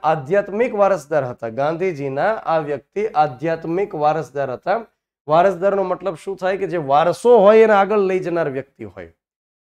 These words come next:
અને વિનોબા ભાવે ગાંધીજીની જે ગ્રામીણ જીવન, જીવનના જે સિદ્ધાંત અને જે નિયમો હતા એને લોકો સુધી પહોંચાડવામાં મહત્વપૂર્ણ ભૂમિકા ભજવી.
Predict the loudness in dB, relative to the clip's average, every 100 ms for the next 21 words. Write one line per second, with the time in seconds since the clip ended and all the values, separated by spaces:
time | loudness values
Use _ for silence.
0 | _ -6 -4 0 0 2 2 4 2 0
1 | -2 -2 -4 -6 -4 -4 -6 -2 0 2
2 | 0 -2 -4 -4 -2 -4 -6 -8 -8 -4
3 | -2 0 -2 -4 -8 -12 -6 -4 -4 -6
4 | -8 -6 -8 -8 -8 -8 -6 -4 -4 -6
5 | _ _ _ -6 -4 -2 -4 -6 -8 -8
6 | -8 -6 -8 -6 -6 -6 -6 -6 -8 -10
7 | -10 -8 -6 -6 -8 -10 -12 -14